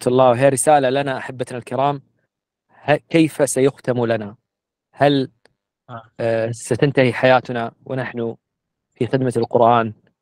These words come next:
Speaker 1: ونحن نخدم الحلقات، ونحن نخدم دين الله تبارك وتعالى؟ هذا كان ما يشغل أذهان وقلوب السلف الصالح عليهم رحمة الله.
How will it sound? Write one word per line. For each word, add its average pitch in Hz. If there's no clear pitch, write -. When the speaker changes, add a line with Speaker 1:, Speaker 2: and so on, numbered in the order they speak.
Speaker 1:
ونحن 113
نخدم 127
الحلقات، 120
ونحن 117
نخدم 123
دين 123
الله 117
تبارك 110
وتعالى؟ 110
هذا 139
كان 135
ما 120
يشغل 120
أذهان 131
وقلوب 120
السلف 120
الصالح 117
عليهم 113
رحمة 110
الله. 104